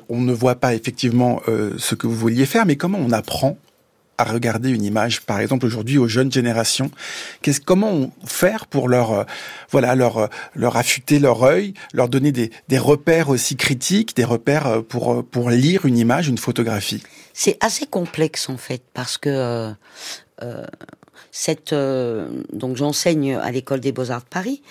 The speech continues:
Speaker 2: cette, euh, relation qu'on a de, de, je, je vois une chose, hop, je prends, donc je, j'avale, je consomme, et, euh,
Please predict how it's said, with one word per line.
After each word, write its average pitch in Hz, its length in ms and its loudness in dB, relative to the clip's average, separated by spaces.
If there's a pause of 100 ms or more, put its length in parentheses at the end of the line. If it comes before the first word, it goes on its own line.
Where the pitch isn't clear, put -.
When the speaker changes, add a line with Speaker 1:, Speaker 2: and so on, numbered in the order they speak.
(240)
Speaker 2:
cette, - 520 -4
euh, 139 360 0
relation 220 540 0
qu'on 170 340 -2
a 175 200 -2
de, 135 360 -4
de, 127 300 -6 (540)
je, 127 500 -4
je 131 220 -2
vois 151 340 2
une 180 140 0
chose, 175 480 -2
hop, 190 220 2
je 151 160 -2
prends, 214 420 -2 (420)
donc 156 240 0
je, 135 140 0 (640)
j'avale, 160 640 -2
je 135 160 -10 (140)
consomme, 175 600 -2 (560)
et, 202 280 4
euh, 156 240 2